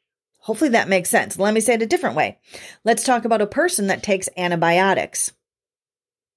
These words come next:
Okay, that's good for you, right? Antibiotics, like Reconning, is good, good for the space. How can it be bad? Well, when you take antibiotics, you're wiping out all the good gut bacteria along with the bad bug.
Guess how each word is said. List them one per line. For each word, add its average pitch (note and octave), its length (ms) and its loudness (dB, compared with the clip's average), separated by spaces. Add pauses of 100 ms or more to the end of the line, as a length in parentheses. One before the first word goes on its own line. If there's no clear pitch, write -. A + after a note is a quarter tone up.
(240)
Okay, F#3+ 260 2
that's A#3 280 0
good F#4 220 0
for - 120 -4
you, D3+ 180 -2
right? F#3+ 280 2
Antibiotics, A3 680 0
like E3 160 0
Reconning, F3+ 480 -4
is F3 140 -4
good, C4+ 280 -4 (420)
good E3 160 -2
for A#3+ 120 -2
the B3+ 80 -4
space. - 340 -2 (220)
How - 120 0
can A3+ 120 2
it A#3+ 60 0
be C4 100 0
bad? C4+ 340 0 (220)
Well, G#3+ 100 0
when A3+ 140 4
you A3 80 0
take C#4 260 -2
antibiotics, A3 800 0
you're B3 180 0
wiping G#3 500 0
out G#3 240 2
all G#3+ 200 2
the A#3 100 2
good G3+ 380 -2
gut G#3 260 -2
bacteria G#3 840 -4 (720)
along B3+ 640 2
with B3+ 280 -2
the C4 80 0
bad F3+ 440 0
bug. E3 380 -2